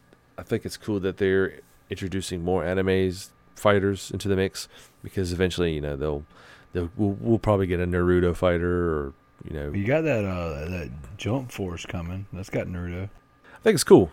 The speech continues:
Speaker 1: you know. I, I, I like to see something that really appeals to fans of anime, you know, 'cause,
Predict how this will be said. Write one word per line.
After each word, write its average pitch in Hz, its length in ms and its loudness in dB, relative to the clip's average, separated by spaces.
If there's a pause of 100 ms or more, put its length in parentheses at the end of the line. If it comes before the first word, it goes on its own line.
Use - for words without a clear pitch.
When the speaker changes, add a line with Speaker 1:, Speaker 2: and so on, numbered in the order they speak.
Speaker 1:
you 95 80 0
know. 95 200 4
I, 95 140 2 (140)
I, 85 220 0
I 82 40 0
like 98 260 0
to 98 100 -6
see 95 500 -2 (600)
something 107 340 4
that 87 140 6
really 92 220 4
appeals 87 520 2
to 80 500 -4 (880)
fans 82 440 -2
of 80 80 -2
anime, 78 280 4 (120)
you 80 160 0
know, 78 180 2
'cause, 80 400 0